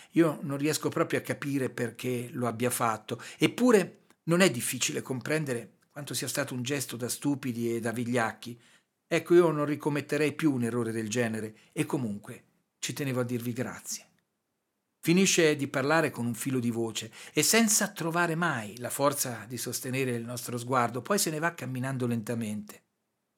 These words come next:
Non commentiamo, c'è poco da aggiungere. Sappiamo che non è l'unico ad aver capito, ma la sua testimonianza ci regala energia e consapevolezza.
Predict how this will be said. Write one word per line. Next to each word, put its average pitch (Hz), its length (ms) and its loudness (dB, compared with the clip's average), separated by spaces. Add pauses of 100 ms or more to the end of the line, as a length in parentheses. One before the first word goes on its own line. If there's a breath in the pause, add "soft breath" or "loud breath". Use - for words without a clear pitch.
(140)
Non 156 160 0
commentiamo, 135 680 -2
c'è 113 160 -10
poco 120 260 -4
da 117 80 -2
aggiungere. 110 640 -4 (260)
Sappiamo 196 680 4 (320)
che 233 160 4
non 190 140 6
è 123 100 2
l'unico 107 760 -8
ad 131 160 -2
aver 127 220 -2
capito, 123 520 -6 (200 loud breath)
ma 180 140 4
la 190 80 4
sua 226 200 6
testimonianza 151 1040 -2
ci - 160 2
regala 151 560 2
energia 143 600 0
e 123 100 -2
consapevolezza. 113 1040 -4